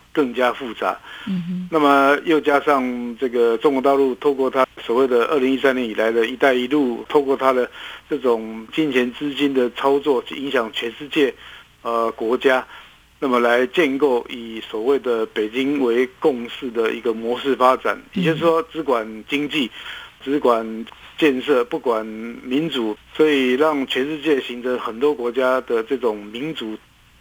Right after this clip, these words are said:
Speaker 1: 浪潮的倒退的现象，哦，
Speaker 2: 嗯哼。
Speaker 1: 尤其在中亚、在非洲的各地都出现这样，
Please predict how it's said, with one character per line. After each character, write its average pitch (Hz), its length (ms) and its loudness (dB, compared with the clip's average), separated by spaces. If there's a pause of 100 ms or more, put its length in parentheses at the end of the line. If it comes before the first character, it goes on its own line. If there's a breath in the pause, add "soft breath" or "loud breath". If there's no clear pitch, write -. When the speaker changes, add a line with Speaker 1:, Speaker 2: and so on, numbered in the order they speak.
(120)
Speaker 1:
浪 143 320 2
潮 117 160 0
的 117 140 0
倒 120 320 0
退 131 200 0
的 110 140 -4
现 120 200 -4
象， 113 280 0
哦， 104 200 -6
Speaker 2:
嗯 - 20 -8
哼。 - 40 -4
Speaker 1:
尤 - 80 0
其 127 180 -4
在 123 280 2
中 143 320 -2
亚、 101 260 2 (680 loud breath)
在 127 240 4
非 131 260 0
洲 131 400 0
的 107 220 -10
各 131 180 2
地 123 140 -6
都 123 160 -2
出 127 120 -8
现 120 160 0
这 120 120 2
样， 113 120 2